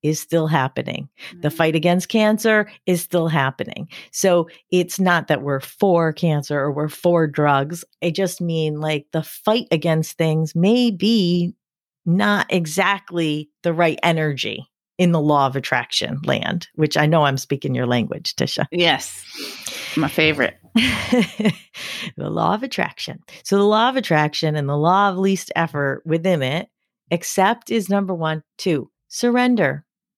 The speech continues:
Speaker 1: We, as human beings, we cling and grasp. We have our plans and it's okay. A lot of times our plans work.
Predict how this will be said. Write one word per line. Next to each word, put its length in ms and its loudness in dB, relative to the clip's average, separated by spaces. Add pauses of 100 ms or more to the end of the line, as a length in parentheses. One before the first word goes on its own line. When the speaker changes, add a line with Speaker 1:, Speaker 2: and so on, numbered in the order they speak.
Speaker 1:
We, 300 0
as 200 2
human 280 2
beings, 340 0
we 120 0
cling 320 0
and 120 4
grasp. 520 -2 (260)
We 100 2
have 220 0
our 120 2
plans 680 0
and 100 2
it's 140 -2
okay. 580 -2 (160)
A 60 -2
lot 220 2
of 80 -6
times 300 2
our 100 4
plans 400 2
work. 280 -2